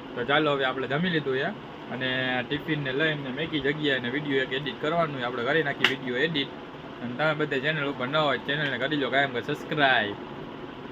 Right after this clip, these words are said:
વીડિયોને કરી દો લાઈક, કોમેન્ટ કરી નાખો કાયમ કા. તો હાલો મિત્રો, આપણે આવી ગયા હતા હવે માલ કાઢવાનું, માલમાં કાઢવાનું હતું. જો, ચાંદીનું કેવું મસ્તીનું પર્સ છે. જો, આ હે પર્સ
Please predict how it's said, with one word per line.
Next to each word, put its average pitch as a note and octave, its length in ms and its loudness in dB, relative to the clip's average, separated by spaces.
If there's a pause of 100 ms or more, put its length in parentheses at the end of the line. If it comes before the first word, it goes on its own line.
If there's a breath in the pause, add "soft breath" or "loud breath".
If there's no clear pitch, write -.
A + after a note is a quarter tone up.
(180)
વીડિયોને D#3 420 2
કરી D#3 220 2
દો C3+ 180 0
લાઈક, C3 800 4
કોમેન્ટ D3+ 340 0
કરી D3 180 4
નાખો C3+ 340 0
કાયમ B2 380 2
કા. A2+ 600 6 (640)
તો E3+ 60 10
હાલો A#3+ 260 10
મિત્રો, A3 280 6
આપણે G#3 240 10
આવી G#3+ 240 10
ગયા G3 240 8
હતા F#3 180 8
હવે F3 120 8
માલ F#3 300 8
કાઢવાનું, E3+ 480 6
માલમાં F3+ 360 6
કાઢવાનું E3+ 520 6
હતું. E3 240 0 (600)
જો, E3+ 240 12
ચાંદીનું E3 560 8
કેવું E3+ 320 6
મસ્તીનું D3+ 500 4
પર્સ C#3+ 360 6
છે. A2 200 4 (1200)
જો, D3+ 120 10
આ D3+ 360 12
હે D3+ 180 10
પર્સ C#3+ 280 8